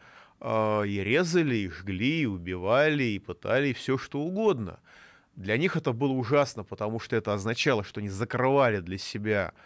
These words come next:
э, светлое будущее, что они отбрасывали себя в, в колеснице перевоплощения на много-много-много тысяч лет назад. Для них это было личной катастрофой, но они приносили такую жертву и совершали зверство.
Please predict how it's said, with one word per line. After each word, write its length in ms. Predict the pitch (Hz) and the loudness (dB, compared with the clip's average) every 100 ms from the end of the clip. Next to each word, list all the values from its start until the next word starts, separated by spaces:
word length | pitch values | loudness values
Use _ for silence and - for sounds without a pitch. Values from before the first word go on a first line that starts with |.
| - - - - | -20 -20 -20 -8
э, 380 | 101 92 90 90 | -4 -2 -2 -4
светлое 460 | - 113 - 101 | -2 -2 -2 -4
будущее, 640 | 120 208 214 - - 80 82 - - - - | -2 -2 0 -2 -4 -8 -16 -20 -20 -20 -20
что 200 | - - | -10 -4
они 140 | 101 117 | 0 0
отбрасывали 640 | 113 127 143 120 107 98 | 2 4 4 2 -2 -4
себя 320 | 95 113 107 | -4 -4 -2
в, 320 | 107 - _ - | -2 -6 _ -12
в 80 | |
колеснице 480 | - 113 - 127 - | -4 -4 -2 -6 -6
перевоплощения 880 | 107 101 107 107 107 - 131 107 101 - - - - | -6 -2 -2 0 -2 0 0 -2 -4 -8 -20 -20 -4
на 140 | 113 | 0
много-много-много 1200 | 127 156 165 147 127 127 147 139 117 135 147 123 | 2 4 4 4 2 2 2 4 2 2 2 2
тысяч 680 | - - 196 - 151 - - | -2 0 2 2 2 2 2
лет 320 | 135 127 - | 2 2 0
назад. 680 | 104 101 101 139 202 - - _ _ _ | -4 -4 2 4 4 0 -16 _ _ _
Для 120 | 107 120 | -4 -4
них 160 | 127 | -4
это 140 | 117 110 | -6 -2
было 180 | 120 | 0
личной 320 | 123 123 - 107 | 0 0 -4 -4
катастрофой, 760 | 110 107 - 147 185 - 104 - - - - - | -6 -8 -4 0 0 -2 -6 -8 -20 -20 -20 -8
но 160 | 110 | -2
они 220 | 107 117 | 0 0
приносили 540 | 160 190 143 - 143 147 | 0 2 0 0 2 2
такую 400 | 127 107 110 95 | 0 -4 -4 -4
жертву 480 | 87 127 151 202 196 | -2 -2 -2 -4 -4
и 100 | 113 | -6
совершали 540 | - 117 - 110 95 | -4 -4 -2 -4 -4
зверство. 520 | 123 147 98 - - | -4 -4 -4 -8 -16